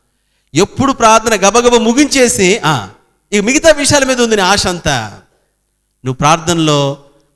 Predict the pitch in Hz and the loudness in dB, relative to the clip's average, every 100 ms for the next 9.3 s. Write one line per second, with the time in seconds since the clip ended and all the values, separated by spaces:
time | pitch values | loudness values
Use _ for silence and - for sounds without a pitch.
0 | 110 151 196 202 196 185 - 151 139 120 | -2 0 2 0 0 -2 -2 -2 -2 -4
1 | 165 185 185 180 190 180 185 - 165 131 | -4 -4 -2 -2 0 -2 -4 -6 -4 -4
2 | - _ _ - 190 196 202 190 185 - | -6 _ _ -6 -4 -2 -2 -2 -4 -4
3 | 170 151 120 - _ _ _ - - 226 | -4 -4 -6 -16 _ _ _ -8 -8 -6
4 | 214 202 190 190 214 185 170 151 123 120 | -2 0 0 -4 -6 -6 -4 -4 -4 -8
5 | 104 _ _ _ 156 185 180 180 180 185 | -12 _ _ _ -16 -16 -10 -10 -4 -6
6 | 180 175 175 175 160 151 175 143 147 196 | -4 -4 -4 -4 -6 -4 -4 -4 -6 -8
7 | _ _ _ - 196 214 214 185 175 233 | _ _ _ -6 -4 -2 -4 -4 -6 0
8 | 247 226 214 214 - 175 202 226 202 180 | 0 2 0 -4 -4 -8 -6 -4 -4 -4
9 | 160 - 113 | -8 -8 -14